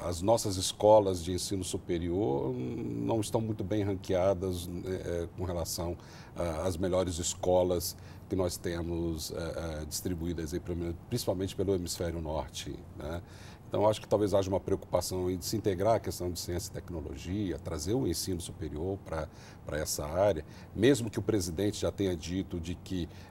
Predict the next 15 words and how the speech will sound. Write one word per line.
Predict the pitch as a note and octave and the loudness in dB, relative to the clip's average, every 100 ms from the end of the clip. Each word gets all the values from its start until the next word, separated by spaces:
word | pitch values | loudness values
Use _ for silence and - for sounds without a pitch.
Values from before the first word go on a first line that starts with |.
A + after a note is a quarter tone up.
| - | -4
não | F#2 G2 G2 | 2 4 6
é | A#2+ | 6
prioridade | - G#2 G2+ F2 F2+ F2 E2+ | 6 4 4 4 2 2 0
a | |
questão | - F2+ - F2+ | -4 -6 -4 -2
do | F2 | -2
investimento | D#2+ D#2+ E2+ E2 E2 | -2 -4 -4 -4 -4
de | E2 D#2+ | -4 -4
ensino | - E2 | -4 -6
superior, | D#2 - E2 D2+ G2 | -6 -8 -6 -2 0
mas | G#2 E2 | 0 -4
sim | - F#2 | -4 -2
um | B2 F2 - - D#2 | -2 -4 -6 -6 -4
investimento, | E2 - D#2+ F2+ E2+ | -4 -4 -4 -6 -2
logicamente, | D#2+ D2+ - D2+ D#2+ D#2+ | -4 -4 -6 -6 -6 -8